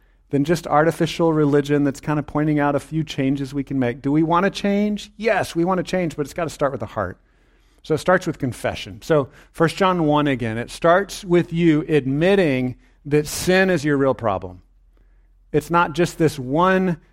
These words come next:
external behavior, but it's a deep down desire to save yourself and avoid God down in your heart. That's the ultimate issue.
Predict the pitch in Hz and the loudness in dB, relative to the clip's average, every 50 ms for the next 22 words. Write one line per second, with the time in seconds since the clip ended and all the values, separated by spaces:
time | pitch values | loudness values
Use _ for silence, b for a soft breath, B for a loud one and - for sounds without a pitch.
0 | b b b - 147 139 - - - 180 180 180 170 156 147 147 127 117 - 185 | b b b 0 0 0 0 0 0 2 2 2 2 2 0 0 -2 -2 -2 2
1 | 190 196 196 170 151 139 123 117 113 135 127 135 135 - - 143 127 117 117 123 | 4 4 4 4 2 0 -2 -2 0 0 0 0 0 -2 -2 -4 -4 -4 -4 -2
2 | 165 175 185 175 _ _ _ 147 160 156 151 151 151 151 151 135 123 135 123 113 | -2 -2 -2 -4 _ _ _ -4 -2 0 2 2 2 0 0 0 0 0 0 0
3 | 120 135 135 139 151 151 151 147 147 147 147 b b b b b - 135 127 - | 2 2 2 2 2 2 2 2 0 0 -4 b b b b b -6 -6 -6 -6
4 | - - 131 135 143 139 147 139 127 120 - - - 113 104 101 98 95 - - | -4 -2 0 0 0 2 0 0 0 -2 -4 -6 -4 -4 -4 -4 -6 -8 -14 -20
5 | - - _ _ _ _ _ - 123 120 120 113 127 135 139 135 131 120 123 113 | -20 -20 _ _ _ _ _ -10 -6 -6 -4 -2 0 0 0 0 0 -2 -2 -2
6 | 107 101 92 90 104 107 120 120 127 147 147 151 143 135 131 - - 135 123 110 | 0 -2 -2 -6 -6 -6 -6 -6 -4 -4 -2 -2 -2 -4 -4 -2 -2 0 0 -2
7 | 104 - - - - 156 160 170 - - - 170 151 147 143 143 - 131 120 107 | -4 -10 -12 -6 -4 -2 -2 -4 -6 -6 -4 0 0 0 0 -2 -4 -8 -8 -8
8 | 107 - - - 95 98 | -8 -8 -10 -12 -14 -16